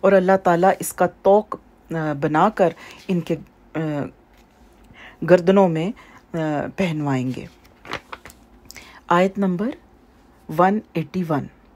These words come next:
बिलाशुबा यकीनन अल्लाह ने इन लोगों की बात सुन ली जिन्होंने कहा, "बेशक अल्लाह फ़कीर है और हम गनी हैं,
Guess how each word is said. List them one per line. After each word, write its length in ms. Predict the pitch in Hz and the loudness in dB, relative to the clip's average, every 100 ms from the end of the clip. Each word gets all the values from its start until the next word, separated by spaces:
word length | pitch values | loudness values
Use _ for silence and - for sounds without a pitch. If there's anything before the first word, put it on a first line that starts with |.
| _ _ _ _ _ _ _ _ - - _ - - - | _ _ _ _ _ _ _ _ -20 -20 _ -20 -20 -4
बिलाशुबा 560 | 160 208 262 - 262 247 | 0 2 2 0 0 0
यकीनन 560 | 226 202 180 165 147 - | 0 -2 -4 -2 -4 -4
अल्लाह 280 | - 180 196 | -4 -2 0
ने 100 | 190 | 0
इन 220 | 185 - 170 | -4 -4 -2
लोगों 340 | 156 143 170 | -2 -4 -6
की 160 | 165 175 | -8 -6
बात 320 | 165 160 165 | -2 -2 -4
सुन 340 | - - 247 | -8 -4 -2
ली 240 | 202 143 - - - - - | -2 -6 -10 -18 -20 -18 -6
जिन्होंने 360 | 190 240 269 254 | 0 2 4 2
कहा, 280 | 220 214 | 0 -2
"बेशक 460 | 208 202 202 220 214 | 0 0 0 -2 -2
अल्लाह 280 | 156 185 202 | -2 0 -2
फ़कीर 520 | 202 185 - 196 202 | -4 -8 -4 -4 -4
है 180 | 180 160 | -2 -4
और 180 | - 160 | -4 -6
हम 260 | 160 160 | -6 -6
गनी 340 | 156 143 151 175 | -4 -4 -4 -4
हैं, 260 | 147 123 | -4 -8